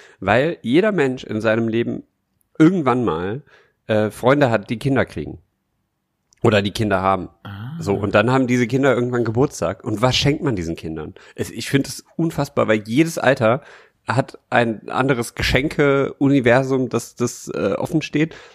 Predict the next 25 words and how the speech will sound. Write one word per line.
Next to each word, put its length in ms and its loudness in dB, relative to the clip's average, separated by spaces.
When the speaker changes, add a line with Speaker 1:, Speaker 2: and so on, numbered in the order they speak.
Speaker 1:
Und 380 2
jedes 460 0
Kind 220 -4
in 160 2
die, 160 -4
ab, 260 -6
ab 140 0
einem 160 2
gewissen 360 -2
oder 120 2
bis 200 0
zu 80 0
einem 140 4
gewissen 340 0
Alter 480 0
ist 180 -4
den 100 2
Kindern 320 0
das 120 0
scheißegal. 880 -2
Die 80 4
gucken 240 2
sich 160 2
das 140 -6
an, 340 -4